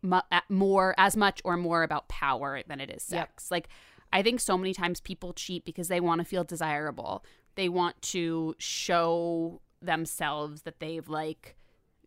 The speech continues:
Speaker 1: still got it. They wanna feel powerful. They wanna feel, like, all of these things. They want to, you know, punish their spouse or partner.
Speaker 2: Yep.
Speaker 1: You know what I mean? Like, and also I'm sure sometimes it's just about sex,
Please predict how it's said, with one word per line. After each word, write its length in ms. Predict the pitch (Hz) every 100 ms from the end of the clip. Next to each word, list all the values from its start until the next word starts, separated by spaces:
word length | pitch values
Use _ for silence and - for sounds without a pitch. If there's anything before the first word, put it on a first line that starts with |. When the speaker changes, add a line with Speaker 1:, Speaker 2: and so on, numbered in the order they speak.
| -
Speaker 1:
still 340 | - - 175
got 260 | 165 151 -
it. 100 | - -
They 100 | 175
wanna 220 | 175 175
feel 180 | 190 175
powerful. 540 | - 143 - - -
They 120 | 185
wanna 260 | 180 180 180
feel, 540 | - 180 170 165 160 _ _ _ _ _
like, 180 | 185 175 -
all 220 | 202 226
of 100 | 214
these 200 | 196 175
things. 280 | - - -
They 120 | 185
want 220 | 190 156 -
to, 460 | 190 170 165 160 - _ - _ _ _ -
you 100 | 185
know, 360 | 165 160 147 - -
punish 480 | - 175 170 - -
their 420 | 147 147 147 - _ _ _ -
spouse 520 | - 151 143 151 -
or 80 | 143
partner. 440 | - - 143 135 175
Speaker 2:
Yep. 160 | 165
Speaker 1:
You 80 | 233
know 60 | 226
what 100 | 233
I 60 |
mean? 240 | 208 196 196
Like, 200 | 180 - - - -
and 120 | 311
also 200 | 403 370
I'm 120 | 240 233
sure 140 | 262
sometimes 360 | 226 208 190 165
it's 120 | -
just 180 | 160 -
about 220 | 123 -
sex, 480 | 78 - - -